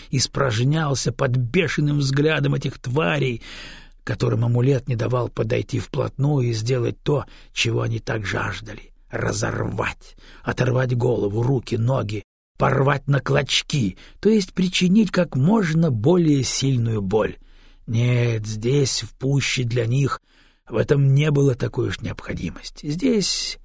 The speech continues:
для поддержания жизни им хватало и той энергии,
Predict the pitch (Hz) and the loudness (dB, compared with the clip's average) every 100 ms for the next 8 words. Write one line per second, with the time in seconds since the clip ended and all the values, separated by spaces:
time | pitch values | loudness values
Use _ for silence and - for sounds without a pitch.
0 | - 127 127 120 107 120 101 131 131 123 | -2 -2 0 -2 0 -2 0 0 0 0
1 | 113 98 156 151 139 107 _ - - 143 | -2 -2 0 0 0 -2 _ -20 -4 -2
2 | 139 135 143 156 170 160 160 139 135 151 | 0 0 0 0 0 0 -2 -4 -2 0
3 | 151 151 139 131 135 170 156 143 156 151 | 0 0 0 0 2 0 0 0 0 -2